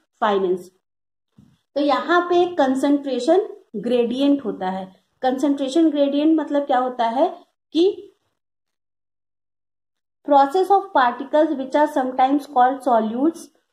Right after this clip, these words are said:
moving through a solution or gas from an area with a higher number of particles to an area with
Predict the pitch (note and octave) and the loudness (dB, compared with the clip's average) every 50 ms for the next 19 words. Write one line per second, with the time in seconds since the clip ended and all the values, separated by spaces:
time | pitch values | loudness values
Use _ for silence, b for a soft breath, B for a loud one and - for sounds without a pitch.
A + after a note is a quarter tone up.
0 | _ _ _ A3 G#3+ A3+ A#3+ A#3+ A3+ C4+ D#4 D#4 D4+ D4+ - C#4+ C#4+ C#4 C#4 C#4 | _ _ _ -2 0 0 0 0 0 0 0 0 0 -2 -2 -2 0 2 2 2
1 | C#4+ C#4+ C#4 A#3+ A3+ A3 A3+ A3+ A3+ A3 C#4 C4 C4 B3+ B3+ A#3+ G#3 - G#3+ G3+ | 2 2 0 -2 -2 -2 -4 -8 -6 -6 -6 -2 0 0 0 -2 0 0 2 2
2 | G#3 B3 C#4 - - - _ _ _ _ _ _ _ _ _ _ _ _ _ _ | 2 2 0 -2 -8 -18 _ _ _ _ _ _ _ _ _ _ _ _ _ _
3 | _ _ C4 C4+ C4 C4+ C#4 C#4+ D#4 E4+ E4 E4 - A#3 A#3+ A#3 A#3 A#3 B3+ C4+ | _ _ 2 2 2 2 2 2 2 2 2 0 -2 -4 -4 -4 -4 -2 0 0
4 | C#4 C#4+ C#4+ C#4 C#4 C#4+ C#4 C4 G#3+ A3 G#3+ G#3+ A3 A#3+ B3 C4 A#3+ A3+ A3+ A3+ | 0 0 -2 -4 -2 -2 -4 -2 -2 -2 2 2 2 2 2 0 -4 -4 -2 0
5 | A#3 A#3+ B3 B3+ B3+ - - A3 G#3 G#3 G#3 A#3 G#3+ - A#3 A#3+ B3 - - C4 | 0 2 0 0 -2 -2 -2 -2 -2 -2 -4 -8 -8 -8 -6 -6 -6 -8 -10 -8
6 | A#3+ A3+ A#3 A#3+ B3 - A3 G#3 G3+ G#3+ A3+ A3 A3 G#3 A3 A3 A3 | -8 -6 -6 -6 -6 -4 -4 -4 -4 -2 -2 -2 -2 -2 -4 -8 -10